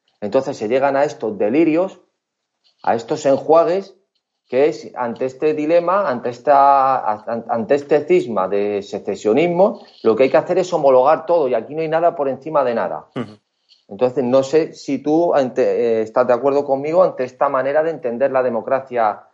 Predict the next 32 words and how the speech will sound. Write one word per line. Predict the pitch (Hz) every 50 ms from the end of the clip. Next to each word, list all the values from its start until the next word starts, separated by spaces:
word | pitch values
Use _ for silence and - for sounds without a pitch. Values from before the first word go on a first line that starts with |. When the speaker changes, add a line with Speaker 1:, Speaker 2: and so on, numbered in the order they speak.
| _ _
Speaker 1:
realmente | - - 131 131 135 135 131 131 127 - 123
existente, | 117 117 - 120 117 - 185 196 185 - 120 113 110
a, | 104 104 107 - - - _ _ _ _
utilizando | 123 113 110 110 117 117 120 139 131 135 123 123 120 120
tus | 120 113 - -
términos. | 190 196 185 147 107 92 87 87 - _
Speaker 2:
Sí, | - - - 143 131 131 120
sí, | - - 123 107
sí. | - 113 98 - _ _ _ _ _ - _ _
Bueno, | 135 147 156 147 117
es, | 113 110 - - - _ - -
es | - 139 139 - -
el, | 151 139 131 131 131 123 123 117 113 110 107 104 107 113 - _
el | - 123 113 107 110 107
viejo | - 127 135 - - 160 143
problema | 151 147 139 147 151 156 165 170 165
de | 147 123
la | 120 117 113 110 110 107 107 104 104 104 104 - - - -
utilización | 113 113 - 127 117 113 - 113 - 131 131 135
de | 135 113
palabras | 127 127 135 135 135 131 127 117
mágicas | 131 139 147 143 165 156 143 170 180 185 180 _ _ _ _ _
<clears throat> | _ _ _ _ _
que | - 190 214 180 151 - 135 117
dan | 127 143 147
legitimidad | 147 139 - 156 143 143 139 143 143 156 165 165 -
a | 143 113
todo | - 139 139
el | 135 127
resto | 139 131 - 127
del | 117 110 107
discurso. | 104 - - _ 101 - - - - -